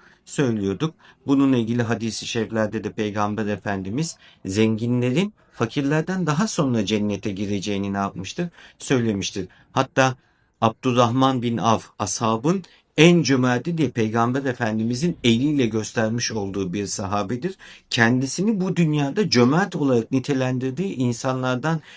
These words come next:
birisi Abdurrahman bin Avf. Peygamber Efendimizin bu hadisini duyduktan sonra, "Ya Resulallah, ben de mi beş yüz yıl sonra ya da beş yüz yıllık mesafeden,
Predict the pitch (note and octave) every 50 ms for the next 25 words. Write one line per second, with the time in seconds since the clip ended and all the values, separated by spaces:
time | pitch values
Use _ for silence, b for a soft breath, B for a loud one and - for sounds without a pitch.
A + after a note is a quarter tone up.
0 | B B B A2+ A2+ G#2+ - - A2 G#2+ G2 - - G#2 - - A2 A2+ A2+ A2
1 | G#2 A2 A#2 A2+ A2+ A2 G2 G#2+ G2+ G#2 - D#3+ G3+ - _ B B B B B
2 | - A#2+ A#2 A2+ B2+ C#3 C3+ C#3+ E3 F#3+ A3 G#3+ - G3+ F3 E3 C#3+ C3+ B2+ A2+
3 | G2+ A2 A2 G2+ G2 C#3 C#3 E3 F3 D#3 D#3+ - - B2 A#2 A2 G#2 G#2 A#2 A#2+
4 | A2+ C3 B2+ - - F#3+ G3+ F#3 - E3+ D3 A#2+ G#2+ F#2 B B B B B B
5 | G2+ A2 C3+ F3 F3+ F#3+ F3 E3+ - E3+ D3 C#3 C3+ B2 A#2 A2 G#2 G2 F#2+ b
6 | b b b b b - F#2+ G2+ A#2 D3+ F#3 G#3 G#3+ G3+ F3+ F#3 E3+ D3 B2+ A2
7 | F#2+ - _ _ _ _ _ - C3+ C#3 C3+ - - C3+ C3 A#2+ A#2 A#2+ B2 B2
8 | A#2+ A#2 - - B2 A#2 A#2+ A#2 A2+ G2+ E2+ F#2 A2+ A2+ A#2 G#2 A2+ B2+ B2+ -
9 | - C3 A#2+ A2+ A2+ A#2 A2 B2 B2+ B2+ - A2+ A2 A2 - B2 A2 A2 G#2+ A#2+
10 | A2 G#2+ A#2+ A#2+ B2 A#2 G#2+